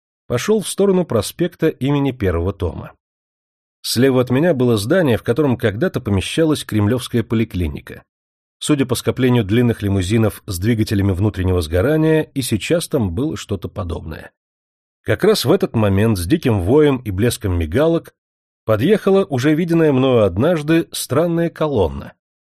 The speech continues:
состоявшая из четырёх бронетранспортёров, два спереди, два сзади, и двух длинных лимузинов, соединённых гибкими шлангами.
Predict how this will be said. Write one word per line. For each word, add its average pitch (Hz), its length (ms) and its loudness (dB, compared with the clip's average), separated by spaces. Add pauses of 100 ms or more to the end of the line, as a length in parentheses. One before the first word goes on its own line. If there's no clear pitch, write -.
(120)
состоявшая 147 720 2
из 143 200 -4
четырёх 127 440 0
бронетранспортёров, 95 1080 -2 (160)
два 107 260 2
спереди, 120 420 0
два 113 180 2
сзади, 120 480 0 (440)
и 135 120 2
двух 147 360 0
длинных 165 440 2
лимузинов, 113 760 0
соединённых 131 680 0
гибкими 101 440 -4
шлангами. 80 600 -6